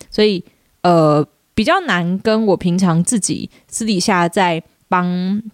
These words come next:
朋友们分析他们的M B T I的时候，那种直接摊开来讲，或者是讲比较深、比较全面的角度去讨论这个人，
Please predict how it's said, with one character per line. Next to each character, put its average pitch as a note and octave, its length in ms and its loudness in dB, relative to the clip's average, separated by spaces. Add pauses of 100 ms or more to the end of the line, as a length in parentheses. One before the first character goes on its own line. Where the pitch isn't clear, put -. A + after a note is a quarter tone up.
(160)
朋 G3 80 2
友 G3+ 120 4
们 E3+ 180 2
分 G3+ 180 2
析 G#3 120 2
他 G#3+ 120 4
们 F#3+ 140 2
的 D#3+ 220 2
M - 160 0
B A3 120 2
T B3 120 2
I A3+ 120 2
的 F#3+ 80 -2
时 F#3+ 120 -6
候， F#3 200 4 (200)
那 A3 80 0
种 F3 180 0
直 F#3 140 -6
接 B3 100 2
摊 A#3+ 220 -4
开 A#3+ 140 0
来 F3+ 140 2
讲， F3 300 -4
或 A3 140 2
者 F3+ 60 2
是 F#3+ 120 0
讲 D3 180 -2
比 C#3 60 -6
较 F3+ 100 2
深、 F#3 460 0 (320)
比 - 80 -8
较 G3+ 480 2 (460)
全 A3+ 240 0
面 D#4+ 160 0
的 F#3+ 100 2
角 - 220 -4
度 - 260 -2 (840)
去 C#4+ 80 2
讨 G3+ 180 4
论 G#3+ 140 2
这 G#3 120 0
个 F#3+ 80 2
人， D3 200 -4